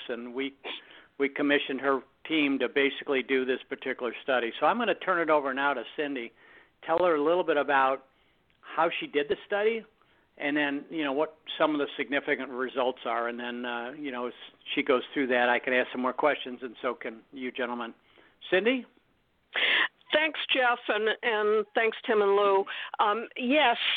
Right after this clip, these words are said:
Speaker 2: I, I certainly did agree to do this study and was also interested because I, too, have heard all these rumors about the high prevalence of failure rates, and I suspected that it was a myth,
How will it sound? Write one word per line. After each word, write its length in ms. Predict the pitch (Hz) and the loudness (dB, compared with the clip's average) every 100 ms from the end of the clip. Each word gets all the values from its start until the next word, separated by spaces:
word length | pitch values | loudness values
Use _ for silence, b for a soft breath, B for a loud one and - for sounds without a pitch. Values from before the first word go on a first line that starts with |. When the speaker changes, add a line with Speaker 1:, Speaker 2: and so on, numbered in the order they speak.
| 269 | 2
Speaker 2:
I, 420 | 220 226 254 262 220 - | 4 4 4 2 -2 -2
I 300 | 233 226 220 233 - | 2 4 4 2 2
certainly 440 | 311 277 254 240 226 | 4 4 4 4 2
did 200 | 185 269 | 4 4
agree 440 | 247 190 202 208 214 | 4 0 2 4 4
to 100 | 196 | 2
do 240 | 180 202 | 2 2
this 220 | 196 190 - - | 4 2 0 -6
study 500 | - 180 185 220 233 - | 0 2 4 4 2 2
and 340 | 214 202 196 | 2 4 4
was 320 | 202 196 190 202 - | 4 4 2 0 0
also 540 | 233 294 339 269 214 196 | 4 4 2 0 0 0
interested 720 | 202 185 190 180 170 - 185 | 0 0 2 0 2 0 2
because 480 | 190 202 - 202 180 180 - | 2 -2 0 0 2 0 2
I, 220 | 247 302 285 - | 2 2 0 0
too, 240 | 320 311 277 | 4 4 2
have 160 | 220 - - | 0 -2 0
heard 280 | 208 202 | 2 4
all 200 | 185 185 | 4 4
these 240 | 180 185 175 | 4 2 2
rumors 560 | 175 180 190 196 190 185 | 2 4 4 4 2 2
about 380 | 190 190 185 180 - B B B | 2 2 2 2 -2 B B B
the 80 | 185 | 0
high 300 | 202 208 202 202 | 2 4 4 2
prevalence 640 | - 202 185 196 185 185 - | 0 2 4 4 4 2 0
of 120 | 175 - - | -2 -2 2
failure 460 | 185 202 214 202 | 4 6 4 4
rates, 380 | 180 165 170 - - | 4 4 2 0 2
and 120 | 175 | 4
I 140 | 185 180 - | 4 2 0
suspected 1000 | 175 - - - - 285 311 - 277 220 | 0 0 -2 -4 0 0 0 2 0 2
that 180 | 226 208 | 0 2
it 160 | 202 | 0
was 160 | 185 165 | 2 0
a 60 | 175 | 0
myth, 340 | 165 170 208 | 2 2 0